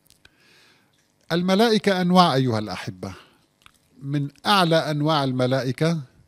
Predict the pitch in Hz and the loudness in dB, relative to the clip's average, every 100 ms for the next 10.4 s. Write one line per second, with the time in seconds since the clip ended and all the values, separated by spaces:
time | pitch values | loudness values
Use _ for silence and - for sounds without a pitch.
0 | _ _ _ - - 156 156 139 123 123 | _ _ _ -12 -4 0 0 0 -2 -4
1 | 104 107 98 - 147 156 165 185 196 - | -2 -2 -4 -4 -4 -2 0 0 0 -10
2 | _ - - - - - 147 147 131 170 | _ -20 -20 -20 -20 -12 -8 -6 -6 -6
3 | 165 135 139 - 135 143 165 160 117 120 | -6 -4 -6 -8 -8 -6 -6 -6 -4 -4
4 | 117 127 107 101 - 107 113 160 214 190 | -4 -6 -6 -8 -10 -8 -2 -2 2 2
5 | 180 196 226 240 190 - 170 156 151 165 | 4 2 4 4 4 4 4 4 4 2
6 | 160 113 98 - _ _ 117 151 196 196 | 2 0 -4 -14 _ _ -6 0 0 0
7 | 190 196 - _ _ _ _ _ _ _ | -4 -6 -12 _ _ _ _ _ _ _
8 | _ 147 160 196 208 202 139 - - 120 | _ -6 0 2 2 2 -2 -8 -10 -4
9 | 180 175 170 156 143 139 165 143 - 147 | -2 0 0 0 -2 -4 -4 -4 -6 -6
10 | 131 127 104 92 | -4 -2 -2 -4